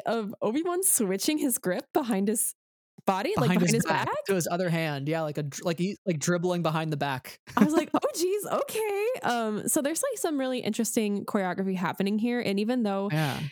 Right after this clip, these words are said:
Speaker 1: I was like, "Oh my gosh, this is just so silly," I, as the fight went on, I was like, "Wait a second. This fight has a little bit of flair, like, a little bit of Rott's flair." Not a ton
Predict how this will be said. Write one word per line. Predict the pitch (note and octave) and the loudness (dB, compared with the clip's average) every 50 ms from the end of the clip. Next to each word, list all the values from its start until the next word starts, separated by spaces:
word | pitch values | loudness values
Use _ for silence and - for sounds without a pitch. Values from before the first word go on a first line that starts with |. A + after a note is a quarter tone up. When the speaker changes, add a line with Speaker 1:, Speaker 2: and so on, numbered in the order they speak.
| - - - | -8 -4 -2
Speaker 1:
I | G3+ G3+ | 0 0
was | F#3+ F3+ F3+ | 2 2 0
like, | F3 F3 - - | 0 -2 -2 -2
"Oh | F3 | -2
my | E3 D#3+ | 0 0
gosh, | E3 E3 F3+ - - | 0 -2 -2 0 -2
this | G3 F#3 - | 0 0 0
is | F#3 F#3 | 0 0
just | - F3 - | 2 2 2
so | - - F3+ | 2 0 -2
silly," | - - D3+ - G2+ - - - _ _ _ _ - | -2 -2 -2 -2 -2 -4 -6 -8 _ _ _ _ -4
I, | - - G#3+ G#3+ A3 A3 G#3+ - - | -2 -2 0 -2 -2 -2 -2 -2 -2
as | G#3+ B3 A#3 | -2 -2 0
the | - C#4+ | 0 0
fight | A#3+ C4+ - A#3+ | 0 0 0 0
went | A#3+ G3+ | 0 0
on, | F3+ F3+ F#3+ G#3+ | 0 0 0 0
I | G3+ | 0
was | G3 F#3+ | 2 0
like, | F#3 - F#3 | 0 0 0
"Wait | G3 F#3 F3+ | -2 0 -2
a | F#3 | -4
second. | - - - - - A3 - - | -4 -6 -8 -8 -8 -8 -4 0
This | G3 A#3+ C4+ - | 0 0 0 0
fight | - G#4 G#4 F4+ | -2 -2 -2 0
has | D4+ D4+ - | -2 0 0
a | C4 | 0
little | A3 F#3 E3+ E3+ E3 F#3+ | 0 0 0 0 2 2
bit | G3+ A3 G3+ | 2 2 0
of | G3 G3+ | 0 0
flair, | - - - F3 D3+ G2+ G2+ G2 - C4+ D#4+ F4+ E4 - | 0 -2 -2 0 0 0 0 0 -2 -2 -2 -4 -2 -2
like, | G#3+ G3 - | -2 0 0
a | G3+ | 0
little | F#3 E3 F3 F#3 G3 G#3+ | -2 0 -2 0 0 0
bit | G#3+ B3+ B3 | 0 0 -2
of | A3+ G#3 | -2 -2
Rott's | G3 D#3+ E3 F#3 - - - | -4 -4 -4 -2 -2 -2 -2
flair." | - - C4 C4 C#4 D#4 F4 D#4+ - | -2 -2 -4 -4 -4 -6 -6 -2 -2
Not | B3 G#3+ B3 F#4 | -2 0 0 -2
a | A#4 | -2
ton | - - | -2 -2